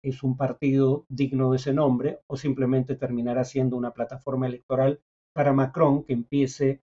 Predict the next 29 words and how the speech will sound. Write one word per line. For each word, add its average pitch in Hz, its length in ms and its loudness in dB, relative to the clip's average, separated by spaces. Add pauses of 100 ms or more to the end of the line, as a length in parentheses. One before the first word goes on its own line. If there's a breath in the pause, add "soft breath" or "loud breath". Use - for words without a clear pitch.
(200)
a 139 120 2
menguar 127 500 8
en 123 120 2
su 131 420 0
respaldo 131 400 0
electoral 131 560 2
cuando 123 300 -2
éste 127 240 -2
ya 123 120 -2
no 120 100 -2
sea 123 220 -2
candidato. 131 720 4 (560)
Dicho 143 300 -4
sea 156 180 2
de 143 80 4
paso, 147 760 4
Macron 139 500 4
en 135 60 4
este 135 200 0
momento 131 420 2
tiene 135 220 2
mayoría 131 460 2
parlamentaria, 127 760 2
pero 143 360 -4
eso 139 260 -6
podría 135 420 0
cambiar 127 360 0
en 123 60 -2
junio 135 560 0